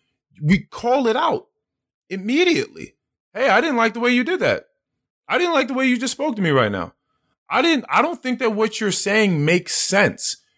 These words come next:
And this is why I don't think what you're saying makes sense. Does that make sense?" These sort of questions have to be had. And we, every one hundred percent of the, it's a one hundred percent success rate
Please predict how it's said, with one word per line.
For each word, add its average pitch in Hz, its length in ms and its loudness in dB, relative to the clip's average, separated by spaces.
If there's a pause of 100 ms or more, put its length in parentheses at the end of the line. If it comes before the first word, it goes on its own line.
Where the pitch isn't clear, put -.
(560)
And 151 220 0
this 208 240 2
is 196 120 -4
why 175 460 2
I 151 380 0
don't 156 500 -2
think 165 280 0
what 160 280 -4
you're 170 100 2
saying 156 500 2
makes 151 280 0
sense. - 540 -2 (480)
Does 101 220 0
that 107 280 0
make 135 260 2
sense?" 185 640 0 (680)
These 214 320 0
sort 220 240 0
of 180 80 -4
questions 185 420 -4
have 160 420 -2
to 156 80 -14
be 147 140 -2
had. 151 340 0 (340)
And 160 380 0 (440)
we, 208 560 0
every 180 680 -2 (120)
one 135 320 2
hundred 156 440 0
percent 147 400 0
of 131 80 -2
the, 123 140 -2
it's 110 120 -4
a 113 60 0
one 107 160 6
hundred 139 260 2
percent 127 280 0
success - 380 0
rate - 160 -6